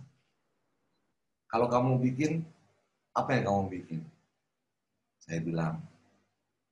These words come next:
'Beda sama Mas Yana.' 'Oh, kenapa?' 'Eh, saya akan bikin yang lebih teratur. Idenya dahsyat, tapi Mas Yana itu, apa ya, meledak-meledak.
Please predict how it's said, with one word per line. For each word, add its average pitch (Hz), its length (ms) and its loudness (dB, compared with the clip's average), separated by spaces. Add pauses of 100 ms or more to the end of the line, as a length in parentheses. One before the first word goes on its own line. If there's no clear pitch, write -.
(400)
'Beda 98 320 2
sama 85 240 -4
Mas - 80 -10
Yana.' 82 320 -6 (480)
'Oh, - 160 -8 (640)
kenapa?' 131 400 -4 (800)
'Eh, 78 320 -8 (560)
saya 110 320 -2
akan 101 240 -4
bikin 104 480 -8
yang 90 240 -4 (480)
lebih - 240 -8
teratur. 95 480 -6 (460)
Idenya 95 400 -6
dahsyat, - 400 -4
tapi - 320 -12 (640)
Mas 90 240 -10
Yana 98 240 -4
itu, 135 160 -6 (1700)
apa 87 240 -6
ya, 80 120 -4 (520)
meledak-meledak. 107 720 2